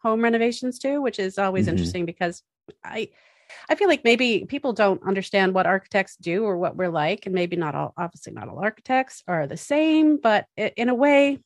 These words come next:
Speaker 1: so in a way, my, my podcast is about helping homeowners understand the home renovation process, right?
Speaker 2: Mm-hmm.
Speaker 1: But I also hope at the same time that, I hope at the same time it makes them understand what we do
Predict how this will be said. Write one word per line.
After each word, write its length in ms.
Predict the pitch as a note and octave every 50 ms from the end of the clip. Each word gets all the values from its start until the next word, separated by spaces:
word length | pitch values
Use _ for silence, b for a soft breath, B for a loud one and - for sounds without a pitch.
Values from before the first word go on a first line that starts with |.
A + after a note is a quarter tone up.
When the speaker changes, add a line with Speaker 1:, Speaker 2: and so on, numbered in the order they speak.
| _ _
Speaker 1:
so 340 | - C4 A3 F3+ F3+ - _ _ _ _ _
in 60 | A3+ A3
a 60 | A3
way, 160 | B3+ D4 D4
my, 180 | C4 A#3 A3 A3+ - -
my 280 | G3 F#3+ F#3 F3+ F3+
podcast 540 | F3+ F#3 D#3+ D#3 - - - - E3 F3+ - _
is 140 | G3+ F#3 F#3+
about 360 | F3 - F3 E3 E3 - -
helping 360 | E3+ F#3 F3+ F3+ F#3+ F3+ F3+
homeowners 440 | F3+ F3 F3 E3+ E3 E3 E3 D#3 -
understand 400 | E3+ F3 F3 - - E3 D#3+ F3+
the 40 | F3
home 180 | F#3 F3+ F#3
renovation 420 | F3+ F#3 F3 E3+ D3 D3+ - - -
process, 640 | - C#3+ C#3+ C#3 D3+ - - - E3+ - - - - _
right? 300 | F#3 E3+ F3 G#3+ - -
Speaker 2:
Mm-hmm. 320 | F#2+ D#2 E2+ E2 D#2+ E2 F#2 -
Speaker 1:
But 120 | - A3+ A3
I 60 | G#3+
also 260 | A#3 D4+ - E4 C#4
hope 160 | A#3+ F#3+ -
at 60 | F#3 F#3+
the 40 |
same 320 | F3+ - - G#3 G3 G3 F#3
time 380 | F#3+ G3+ F#3 F3+ F3+ E3+ E3 - -
that, 160 | F3 D#3+ - - -
I 100 | F3+ F#3
hope 220 | F#3 G#3 G3 -
at 60 | -
the 60 | - F3
same 240 | - F#3 F3+ F3+
time 240 | F3 - F3 E3+ E3
it 120 | D#3 - D#3
makes 320 | F3 E3+ E3 - - -
them 340 | - F3 E3+ E3+ E3+ E3 -
understand 640 | E3+ F3+ F3 F3 - - - E3 E3 E3+ D#3+ E3 E3 -
what 320 | F3+ F#3 F#3 E3+ D3+ - - _ _ _ _ _ _ _ _ _ _ _ _ _ _ _ _
we 200 | G#3 F#3+ G3 F#3+
do 180 | F3+ A3+ B3